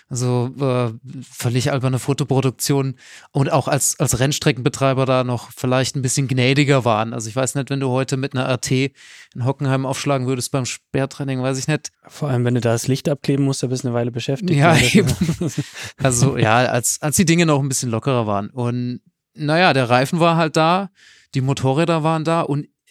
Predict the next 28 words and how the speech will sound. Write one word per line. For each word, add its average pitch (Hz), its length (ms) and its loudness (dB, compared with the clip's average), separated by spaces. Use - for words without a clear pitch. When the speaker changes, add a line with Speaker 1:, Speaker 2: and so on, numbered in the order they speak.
Speaker 1:
letzten 143 340 -2
Endes, 143 320 -4
also 147 300 0
ja, 123 380 2
es 151 120 0
ist 143 120 -2
natürlich 151 300 0
eine 143 140 0
alberne 135 300 -2
Geschichte, 131 420 -4
aber 160 160 2
es 151 140 -2
steckt - 280 -2
da 190 80 0
für 160 200 -4
mich 151 240 -4
auch 151 80 -4
so - 140 -4
ein 135 60 -4
Fünkchen 147 640 -8
Wahrheit 131 540 0
und 139 120 -10
so 156 80 0
ein 147 60 0
Fünkchen 156 380 -2
echtes - 400 -4
Erkenntnisinteresse 139 960 -4
drin. 123 340 -2